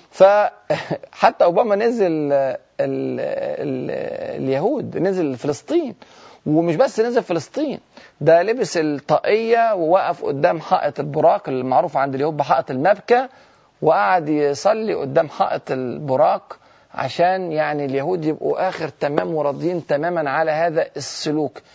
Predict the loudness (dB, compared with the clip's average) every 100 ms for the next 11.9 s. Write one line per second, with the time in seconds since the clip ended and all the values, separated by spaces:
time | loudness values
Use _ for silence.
0 | _ _ 0 0 -2 -2 -2 0 -2 -4
1 | _ _ _ -4 -2 -2 -2 2 2 4
2 | 2 0 -2 -4 -2 0 -2 -4 -6 0
3 | 0 0 0 -2 0 -2 0 -2 -2 -2
4 | -2 -2 -4 -2 0 0 -4 -16 -20 _
5 | 2 2 0 -2 -4 2 4 4 4 -4
6 | -4 -2 0 2 2 2 -2 0 0 0
7 | 0 0 2 0 0 0 -2 -2 -4 -2
8 | -2 -4 -8 _ _ _ -6 2 4 4
9 | 2 -2 -4 2 4 4 2 -2 0 2
10 | 0 0 -2 -4 -4 -2 0 0 -2 -6
11 | -8 -14 _ _ _ _ _ _ 2